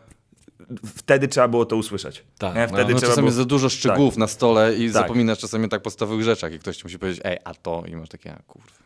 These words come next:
Speaker 1: Tak, no,
Speaker 2: Tak,
Speaker 1: więc,
Speaker 2: bo
Speaker 1: y
Speaker 2: ja, ja wtedy właśnie wychodziłem i mówiłem: „Nie, B-, Bóg jest niezbędny do życia ludzi”,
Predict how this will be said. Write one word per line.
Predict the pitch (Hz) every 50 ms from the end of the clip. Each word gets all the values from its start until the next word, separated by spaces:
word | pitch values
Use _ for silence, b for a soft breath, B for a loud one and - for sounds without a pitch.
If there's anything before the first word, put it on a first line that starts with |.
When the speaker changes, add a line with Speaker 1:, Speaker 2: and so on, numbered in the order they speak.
| _ _ 101
Speaker 1:
Tak, | - 95 85 80 - -
no, | 101 101 107 113
Speaker 2:
Tak, | 90 104
Speaker 1:
więc, | 113 110 95 90 92
Speaker 2:
bo | 113
Speaker 1:
y | 113 107 98
Speaker 2:
ja, | 101 101 98 92
ja | 107 107 104
wtedy | - 113 98 98
właśnie | 98 92 - - 101
wychodziłem | 90 92 - 101 92 85 98 98 95 98 98
i |
mówiłem: | 98 98 92 85 92 95 95 98
„Nie, | 110 120 101
B-, | 90 80 - 90 92
Bóg | 87 110 101 -
jest | 107 95 110
niezbędny | 104 101 98 87 120 127 117 101 95 87
do | 82 87 85
życia | - 85 80 - - 62 - - _ _ _ _ _
ludzi”, | 101 104 104 98 80 76 55